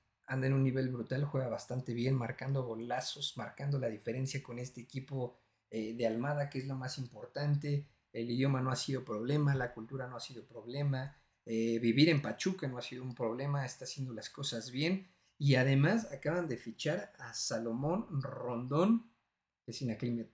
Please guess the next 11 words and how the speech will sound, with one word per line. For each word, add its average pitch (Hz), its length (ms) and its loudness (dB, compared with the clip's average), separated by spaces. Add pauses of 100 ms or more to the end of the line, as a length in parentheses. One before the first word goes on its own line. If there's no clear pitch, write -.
(100)
aclimatarse 131 640 0
a - 20 4
la 123 80 4
Liga 139 200 4
M 143 200 6
X 147 440 -6 (480)
y 117 280 0
a 110 80 2
la 110 100 4
Bella 139 240 6
Irosa, 147 720 2